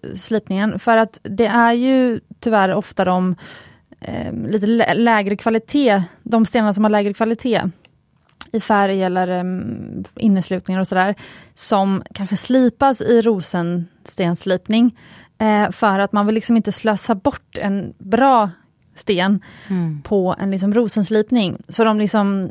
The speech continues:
Speaker 1: eh, finaste stenarna, råstenarna, de slipas ju till liksom briljant och de här andra formerna som liksom framhäver ljuset väldigt vackert och sådär. En, eh, rosenslipning är också g-, ganska ojämnt slipad.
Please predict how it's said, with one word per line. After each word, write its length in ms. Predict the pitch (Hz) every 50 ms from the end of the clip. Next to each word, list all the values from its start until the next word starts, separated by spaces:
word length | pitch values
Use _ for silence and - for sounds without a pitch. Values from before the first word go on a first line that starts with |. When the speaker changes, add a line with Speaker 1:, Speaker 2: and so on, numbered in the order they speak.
| - - -
Speaker 1:
eh, 160 | - - -
finaste 480 | 185 - - 254 226 220 233 226 - 302
stenarna, 560 | 247 - 262 233 202 185 175 175 180 185 190
råstenarna, 600 | 202 208 190 156 - - 180 170 175 180 196 208
de 180 | 196 190 196 196
slipas 600 | - - 240 247 220 202 - - 208 214 - 262
ju 40 | 247
till 160 | - 233 185
liksom 280 | 170 170 160 - 180 175
briljant 540 | 170 185 180 175 170 165 165 170 170 165 -
och 40 |
de 100 | 180 180
här 100 | 170 165 165
andra 580 | 180 196 202 196 202 220 226 233 226 214 202 196 -
formerna 480 | - 226 208 190 180 170 170 170 175
som 180 | 170 - 175 160
liksom 200 | 165 - - 165
framhäver 360 | - 185 175 175 170 165 165
ljuset 440 | 160 175 202 233 233 208 - 220 196
väldigt 200 | 208 202 196 190
vackert 680 | 202 190 - _ _ _ - 185 185 190 - _ -
och 80 | 196 185
sådär. 300 | - 196 180 190 208 220 - - - - - - - - - -
En, 300 | - 214 220 214 214 214
eh, 140 | 214 214 214
rosenslipning 760 | 240 254 220 180 - 208 175 - 196 196 190 - 240 254 254
är 40 | 240
också 300 | 220 214 - - 208 190
g-, 140 | 190 196 -
ganska 400 | - - - - 202 190 - - - -
ojämnt 480 | 220 208 190 185 180 185 196 214 214
slipad. 580 | - 254 262 254 233 - - 233 233 240 240